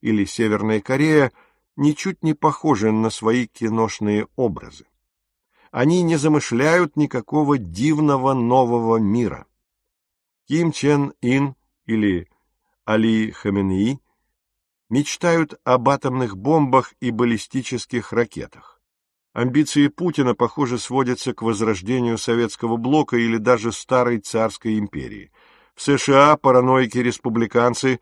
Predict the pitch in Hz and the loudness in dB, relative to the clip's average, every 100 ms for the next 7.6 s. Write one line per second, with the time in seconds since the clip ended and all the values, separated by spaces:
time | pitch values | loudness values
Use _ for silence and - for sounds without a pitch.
0 | - _ 120 120 117 110 127 127 120 110 | -10 _ 0 4 4 6 6 6 4 0
1 | _ 110 120 107 110 101 107 123 120 117 | _ 2 2 2 0 2 4 4 4 0
2 | 110 110 - 107 107 127 - 110 107 107 | 0 -2 -2 -2 0 0 -2 -4 -2 -2
3 | 107 131 131 123 - 107 117 127 - 120 | 2 4 2 0 -2 0 0 0 -2 -4
4 | - 120 117 107 107 120 113 107 - 117 | -2 -2 0 0 4 2 2 -4 0 2
5 | 117 117 113 110 113 117 104 113 113 143 | 4 2 2 -2 -2 -2 -2 -2 2 4
6 | 139 - 101 - 104 98 - - _ _ | 2 0 -8 -2 -2 -2 -14 -20 _ _
7 | _ 127 151 196 139 | _ 4 6 6 4